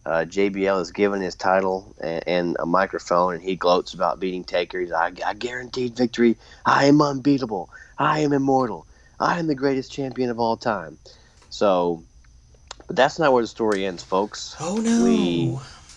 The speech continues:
Speaker 1: cut backstage and see some more goings-on tonight. Heidenreich in his nefarious ways.
Speaker 2: Sadly, it is not over. As if you thought an ether rag in two thousand four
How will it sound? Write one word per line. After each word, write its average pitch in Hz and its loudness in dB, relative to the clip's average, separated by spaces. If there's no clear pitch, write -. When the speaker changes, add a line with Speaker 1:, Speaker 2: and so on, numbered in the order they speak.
Speaker 1:
cut 135 4
backstage 95 -2
and 90 -8
see 95 2
some 90 -4
more 101 4
goings-on 90 2
tonight. 80 -2
Heidenreich 87 2
in 82 -8
his 85 -8
nefarious 82 -2
ways. 76 -4
Speaker 2:
Sadly, 214 0
it 190 2
is 165 -2
not 175 -2
over. 147 0
As 151 -2
if 214 -4
you 240 0
thought 208 0
an 180 0
ether 233 6
rag 147 0
in 147 -8
two 240 2
thousand 226 6
four 139 0